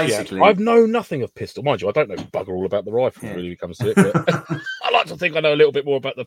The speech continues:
Speaker 2: the rifle end of it than I do the pistol. I know nothing about pistols. <laughs>
Speaker 1: But it, it's basically what Damien said. A-, as long as you go Umrex or T M, you're, you're pretty much laughing.
Speaker 2: Mm.
Speaker 1: Uh, everything else, like T M,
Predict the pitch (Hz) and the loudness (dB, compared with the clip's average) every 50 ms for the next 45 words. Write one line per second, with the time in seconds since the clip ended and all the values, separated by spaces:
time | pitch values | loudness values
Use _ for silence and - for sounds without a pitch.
0 | _ _ 123 131 127 127 127 127 117 - 110 104 107 110 107 107 104 107 - - | _ _ -4 -4 -4 -2 -4 -6 -6 -8 -10 -10 -10 -10 -10 -10 -10 -12 -14 -14
1 | _ _ _ - - - 139 139 - 156 156 131 - - 120 113 - - - 101 | _ _ _ -8 -2 0 0 0 0 0 -2 -2 -4 -4 -6 -8 -8 -10 -12 -12
2 | 101 - _ _ _ - 135 123 113 - 120 120 _ _ - 135 135 143 147 127 | -12 -12 _ _ _ -2 -2 -2 -2 -4 -10 -10 _ _ -14 -6 0 2 2 2
3 | - - 104 104 95 92 - _ _ - - - - - 104 - - 101 - - | 0 -2 -8 -8 -8 -10 -18 _ _ -8 -8 -8 -10 -16 -14 -10 -10 -12 -12 -12
4 | - - - _ - - - _ - 202 - - - - - _ _ _ _ - | -12 -14 -14 _ -14 -20 -18 _ -18 -20 -18 -18 -18 -18 -20 _ _ _ _ -4
5 | 135 127 104 - - 120 117 - - 135 127 120 - 110 87 95 92 - - 107 | -4 -4 -4 -6 -8 -10 -10 -6 -2 0 0 0 0 -4 -4 -6 -4 -2 0 0
6 | 107 101 98 92 87 87 - 95 92 85 78 _ _ _ - - 107 110 - - | 0 -2 -4 -6 -8 -8 -8 -8 -10 -10 -12 _ _ _ -14 -10 -10 -10 -8 -6
7 | - 120 113 127 127 123 113 117 110 113 104 104 78 92 104 101 101 98 - - | -6 -4 -2 -2 -2 -2 -2 -2 0 0 0 0 0 -2 -4 -2 -2 -2 -4 -4
8 | - - 98 95 92 92 90 - _ - - - 95 87 82 82 82 82 - _ | -6 -6 -6 -4 -4 -6 -6 -10 _ -12 -8 -6 -4 -4 -4 -6 -8 -10 -14 _
9 | _ _ _ _ _ - 90 82 - - - 78 85 87 - - - - 80 71 | _ _ _ _ _ -8 -8 -8 -10 -12 -12 -10 -10 -8 -8 -8 -8 -8 -8 -10
10 | - - - 82 82 80 78 - - 82 82 82 - _ _ _ _ _ - 98 | -10 -10 -8 -8 -6 -8 -8 -8 -10 -12 -12 -14 -18 _ _ _ _ _ -14 -14
11 | 95 90 - 92 87 82 80 80 78 - - - 90 85 76 80 80 80 82 80 | -14 -12 -12 -12 -12 -10 -10 -10 -10 -12 -12 -10 -12 -10 -10 -10 -10 -10 -8 -8
12 | 80 80 - - _ - 90 76 - - - 98 90 82 80 80 76 | -10 -12 -14 -16 _ -10 -8 -8 -8 -6 -6 -4 -4 -4 -6 -8 -10